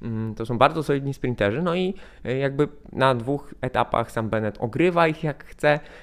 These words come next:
E, tutaj, y, już raz pojawiło się nazwisko danego Van Poppela, doświadczony Holender, e, który, no, nie, nie sprawdził się może stricte jako, jako taki stuprocentowy sprinter. On ma na swoim koncie osiemnaście zawodowych zwycięstw, więc całkiem sporo, ale jak na właśnie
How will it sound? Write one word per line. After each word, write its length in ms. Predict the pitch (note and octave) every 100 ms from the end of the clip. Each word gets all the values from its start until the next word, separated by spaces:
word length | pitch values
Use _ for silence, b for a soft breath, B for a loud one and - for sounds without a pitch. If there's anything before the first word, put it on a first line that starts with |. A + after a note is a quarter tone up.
| -
E, 380 | A#2 A#2 A2+ A2 -
tutaj, 460 | - F#3+ D#3 C#3+ C#3+ - B2+ - -
y, 40 |
już 180 | D3+ -
raz 220 | - C#3 -
pojawiło 420 | B2 A#2 A2+ A2+
się 180 | A2+ G#2+
nazwisko 420 | A2 A2 - A2
danego 300 | G#2 G#2 G2+
Van 140 | G2+
Poppela, 420 | F#2+ - B2+ A#2+ A#2 B B B
doświadczony 600 | - G#3 F#3 - C3 C#3
Holender, 560 | C#3 C3 B2+ C3 B2 B2 B B
e, 400 | - A#2 A#2 A2+
który, 720 | A2 - A2+ A2+ A2 G#2+ G#2
no, 140 | G#2+ -
nie, 300 | A#2 B2 C3
nie 200 | C#3 C#3
sprawdził 760 | - - - C#3+ E3 A3+ G3+ F#3
się 160 | G3
może 480 | E3+ E3 D#3+ D3+ D3 C#3+
stricte 500 | - C#3+ D#3 E3+ D#3+
jako, 600 | C#3 - C3+ C3 B2+ B2+
jako 280 | C3 B2 C3
taki 280 | B2+ B2 B2+
stuprocentowy 640 | - C3+ C3+ C#3 B2+ A#2+
sprinter. 420 | A#2+ C3 C3+ B2+
On 100 | A#2
ma 80 | A2
na 180 | A2 A2
swoim 240 | - A#2+
koncie 280 | A2+ A#2 A2
osiemnaście 440 | G#2 G#2+ A2+ -
zawodowych 440 | C3+ B2+ B2 B2+ B2
zwycięstw, 420 | A#2 C3 D#3 D#3
więc 140 | F#4+
całkiem 260 | G4+ F#4+ E3
sporo, 320 | D#3 F#3 C#4+
ale 140 | F#3+ B2
jak 120 | B2
na 100 | B2
właśnie 280 | B2 -